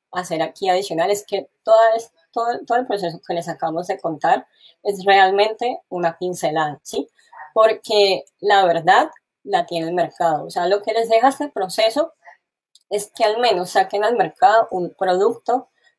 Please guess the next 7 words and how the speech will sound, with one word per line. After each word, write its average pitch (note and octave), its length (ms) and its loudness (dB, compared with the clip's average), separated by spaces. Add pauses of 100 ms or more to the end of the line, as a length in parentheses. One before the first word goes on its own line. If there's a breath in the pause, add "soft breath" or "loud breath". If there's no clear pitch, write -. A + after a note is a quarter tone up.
(100)
con F#3+ 240 0
sentido. D#3 580 -4 (840)
Pero G3+ 240 4
realmente G3+ 840 0 (460)
ya G3 340 4
van G3+ 340 2
a, G#3 300 0